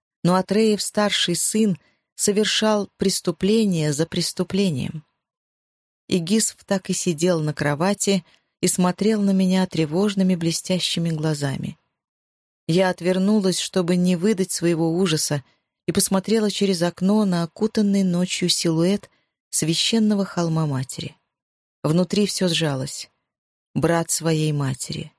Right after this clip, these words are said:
сын своего деда, рождённый в запрещённом моралью союзе, в соитии, порождающем чудовищ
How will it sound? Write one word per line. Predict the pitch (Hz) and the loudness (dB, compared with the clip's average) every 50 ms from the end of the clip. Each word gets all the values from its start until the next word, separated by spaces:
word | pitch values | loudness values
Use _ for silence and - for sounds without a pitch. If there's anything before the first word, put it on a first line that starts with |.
| _ _ _ _ _ _ _ - | _ _ _ _ _ _ _ -2
сын | - - - 185 190 196 190 | 0 2 2 4 2 2 2
своего | 185 - - 175 175 170 170 175 175 | 0 0 0 2 2 2 2 0 0
деда, | 147 156 165 156 147 143 139 151 - _ _ _ _ _ _ _ _ _ _ _ - | 2 0 0 0 0 -2 -6 -8 -8 _ _ _ _ _ _ _ _ _ _ _ 0
рождённый | 160 185 185 165 156 151 190 208 220 214 208 202 196 | 2 2 2 2 0 0 0 2 2 2 2 2 2
в | 175 | 2
запрещённом | 170 196 190 - 185 185 - - - 202 208 202 196 196 185 | 0 -2 0 0 0 0 0 0 2 2 2 4 2 2 2
моралью | 185 180 185 180 185 196 202 190 180 175 180 175 | 2 2 2 2 4 2 2 2 0 0 0 0
союзе, | - - 175 156 156 160 185 202 214 190 165 165 156 - _ _ _ - | 0 2 2 2 2 2 2 2 2 2 2 0 -2 -2 _ _ _ -6
в | - | -2
соитии, | - - 190 196 214 226 226 - - - 202 190 | 2 2 2 4 4 2 0 0 0 2 2 0
порождающем | 190 - 180 185 185 180 165 160 185 196 202 190 180 - - - 180 175 | 2 0 0 0 0 0 0 0 0 0 0 0 -2 -2 -2 0 0 0
чудовищ | 160 - - 170 147 175 208 220 214 214 202 - - | 0 0 -2 -2 0 2 2 2 2 2 0 -2 -4